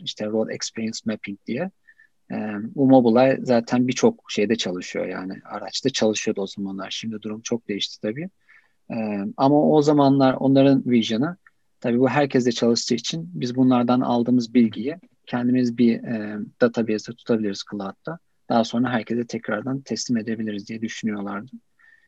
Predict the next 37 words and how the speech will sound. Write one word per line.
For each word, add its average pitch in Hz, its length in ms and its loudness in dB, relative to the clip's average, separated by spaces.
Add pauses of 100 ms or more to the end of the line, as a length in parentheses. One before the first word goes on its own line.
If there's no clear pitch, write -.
(240)
Ya, 143 60 -6
bu 156 80 -2
da 165 80 4
bir 180 100 0
yöntem. 165 400 0 (720)
E, 135 160 4
çok 214 200 6
avantajı 208 460 6
var 208 200 8 (120)
H 127 120 4 (180)
D 123 40 2
Map'in. 123 300 0
Aynen 147 260 2
Salih 135 280 2
senin 143 320 -2
dediğin 147 280 2
gibi 123 220 4
de 117 60 0
yani, 127 460 4 (460)
e, 117 240 -2
ya 123 140 6
otonom 170 480 4
sürüş 180 300 2
problemi 170 360 6
çözülemiş 170 560 -2
bir - 60 -20
problem 165 300 0
olduğu 190 260 -2
için 208 360 -4 (500)
yani 127 180 0
işini 175 460 2
ne 190 120 4
kadar 151 360 6
kolaylaştırırsan 147 1120 2
o 160 100 4
kadar 156 320 4
iyi. 120 280 0